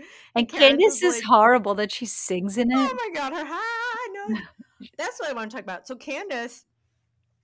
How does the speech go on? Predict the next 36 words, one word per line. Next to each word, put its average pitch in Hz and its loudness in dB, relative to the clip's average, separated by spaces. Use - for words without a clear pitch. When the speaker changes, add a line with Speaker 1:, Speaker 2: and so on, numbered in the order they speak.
Speaker 1:
is 214 -14
being 226 -12
sued 277 -12
for 214 -12
two 247 -12
million 240 -10
dollars 190 -8
by 214 -10
Ashley 214 -10
Darby's 190 -10
ex, 185 -12
but 202 -12
not 196 -8
yet 196 -8
divorced 185 -10
husband, 190 -10
Michael 214 -10
Darby. 180 -14
Speaker 2:
I'm 233 8
sorry 247 8
to 277 4
everyone 220 4
who 208 2
doesn't 175 0
watch 170 -2
Housewives 165 -6
of - -18
Potomac. 147 -6
We're 175 0
getting 170 -2
in 170 -6
the 170 -6
weeds, 156 -8
but - -12
that's 165 -4
okay. 165 -10